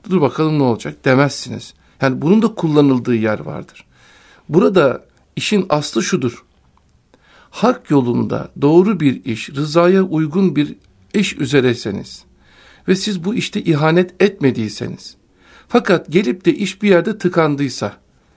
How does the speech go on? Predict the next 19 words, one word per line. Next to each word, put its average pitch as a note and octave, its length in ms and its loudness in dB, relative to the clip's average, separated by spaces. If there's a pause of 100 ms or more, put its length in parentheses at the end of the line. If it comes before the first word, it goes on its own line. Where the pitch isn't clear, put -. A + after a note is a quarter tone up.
(640)
böyle G#3+ 320 4
kötüye A3 400 0
doğru F#3 240 6
gidiyor C3 480 -2
bile A#2+ 140 -2
olsa, A2+ 540 -6 (440)
hemen A3 380 4
uğursuzluktu, D#3 920 -2
hemen D3+ 300 0
kötüydü E3 520 -4
demeyiniz C#3+ 480 4
manasındadır A2 840 -4
bu. - 120 -16 (440)
Mesela C#3+ 440 0 (200)
Hasan-ül E3 420 0
Basri D#3 300 0
Efendimiz C3 560 0
diyor G#3+ 200 0
ki, A#3 220 -4